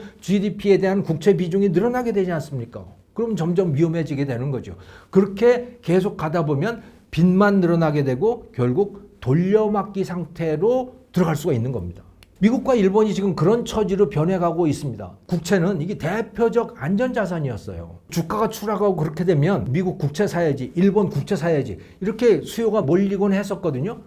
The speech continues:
그런데 이게 상황이 지금 달라지고 있는 겁니다. 일본의 국가 채무 비율 지디피의 이백이십 퍼센트, 미국은 백이십 퍼센트인데요. 일본의 경우에 국채의 큰 부분을 일본은행이 매입을 해서 보유하고 있었고 이제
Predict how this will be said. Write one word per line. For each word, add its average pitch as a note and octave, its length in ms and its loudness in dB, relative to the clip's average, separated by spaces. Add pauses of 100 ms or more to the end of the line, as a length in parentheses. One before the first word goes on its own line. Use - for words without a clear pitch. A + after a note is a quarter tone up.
(240)
그런데 G3 400 2
이게 F3+ 220 0
상황이 F#3+ 380 -2
지금 E3+ 160 -4
달라지고 F#3 500 -2
있는 C#3+ 160 0
겁니다. G#2 560 -6 (240)
일본의 G#3 480 4
국가 F3+ 320 0
채무 F3+ 320 -2
비율 D#3 300 0
지디피의 D#3+ 500 -2
이백이십 D3+ 500 -2
퍼센트, B2+ 460 -6
미국은 D#3 400 -4
백이십 D3 380 -4
퍼센트인데요. C3 800 -6 (220)
일본의 F#3+ 520 2
경우에 F3+ 340 2
국채의 F#3 520 -2
큰 G#3+ 360 -6
부분을 F3+ 540 2 (240)
일본은행이 F3+ 640 4
매입을 E3 420 2
해서 D3+ 300 -2
보유하고 D3 560 0
있었고 A#2+ 500 -8
이제 G3+ 380 -2